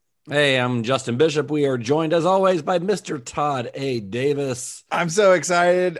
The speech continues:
Speaker 2: I wish I had three microphones. Woo!
Speaker 1: <laughs> It's a three boob joke.
Speaker 2: <laughs>
Speaker 1: Or it's a reference to the boobs, the, the triple boobs.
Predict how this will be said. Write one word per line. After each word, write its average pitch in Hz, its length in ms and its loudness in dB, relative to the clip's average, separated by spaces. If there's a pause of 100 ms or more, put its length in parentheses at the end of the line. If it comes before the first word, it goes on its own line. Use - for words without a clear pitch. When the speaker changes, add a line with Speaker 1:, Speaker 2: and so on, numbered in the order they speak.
Speaker 2:
I 139 120 4
wish 175 180 2
I 170 100 4
had 156 220 2
three 170 180 -2
microphones. 147 880 -2
Woo! 349 800 4
Speaker 1:
<laughs> - 480 -16
It's 143 560 -6
a 113 80 -8
three 117 280 -4
boob 92 380 -10 (120)
joke. 95 460 -12 (200)
Speaker 2:
<laughs> 156 100 0 (1160)
Speaker 1:
Or 107 100 -10
it's 101 120 -12
a 101 60 -8
reference 107 420 -4
to 107 80 -12
the 95 80 -10
boobs, 90 460 -10
the, 107 220 -8
the 104 180 -12
triple 104 340 -8
boobs. 87 540 -12